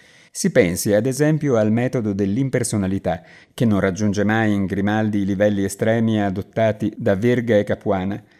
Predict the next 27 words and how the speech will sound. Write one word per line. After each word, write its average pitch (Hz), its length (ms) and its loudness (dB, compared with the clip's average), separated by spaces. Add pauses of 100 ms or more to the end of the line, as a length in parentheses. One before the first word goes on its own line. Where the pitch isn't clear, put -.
(200)
oppure 190 600 0
si 208 140 -4
consideri 190 540 0
il 131 120 2
modo 131 360 0
in 107 160 0
cui 123 180 -2
si 120 140 -6
sviluppa 117 540 -2
la 107 100 2
narrazione. 110 800 0 (420)
Da 82 160 -6
un 82 140 -6
piccolo 107 320 0
episodio, 104 680 2
da 107 140 0
un 90 160 0
nucleo 95 400 -2
familiare, 117 720 -2
la 143 100 -2
vicenda 143 640 0
prende 110 400 0
corpo, 85 460 -4 (260)
si - 160 -10
impolpa, 110 500 0
si - 140 -8
allarga, 92 500 2